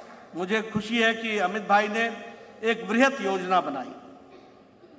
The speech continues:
जो प्रधानमंत्री जी की इच्छा थी, उसको साकार करने का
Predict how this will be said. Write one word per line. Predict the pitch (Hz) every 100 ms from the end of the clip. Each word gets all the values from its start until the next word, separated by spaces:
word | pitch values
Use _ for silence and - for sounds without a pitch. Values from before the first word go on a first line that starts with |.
| -
जो | 214
प्रधानमंत्री | 220 214 202 240 226 214 233
जी | 208
की | 214 226
इच्छा | 196 233 233
थी, | 247 247 - - - -
उसको | 202 - 233
साकार | 233 190 214 233 240
करने | 220 208 214
का | 226 247 247 - -